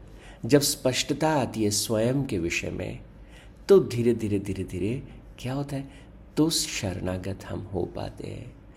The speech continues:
शरणागति साधारण चीज़ नहीं है। तो वो स्पष्टता, कौन सी स्पष्टता, कैसी स्पष्टता चाहिए, तो अब हम उस तरफ आगे बढ़ रहे हैं।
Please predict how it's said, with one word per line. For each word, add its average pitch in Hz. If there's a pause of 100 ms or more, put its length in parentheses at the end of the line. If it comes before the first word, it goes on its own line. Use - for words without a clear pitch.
(140)
शरणागति 92
साधारण 107
चीज़ -
नहीं -
है। 117 (1900)
तो 175
वो 143
स्पष्टता, 135
कौन 127
सी 208
स्पष्टता, 123 (420)
कैसी 139
स्पष्टता 147
चाहिए, 95 (680)
तो - (260)
अब 156
हम 123 (360)
उस 170
तरफ -
आगे 87
बढ़ -
रहे -
हैं। -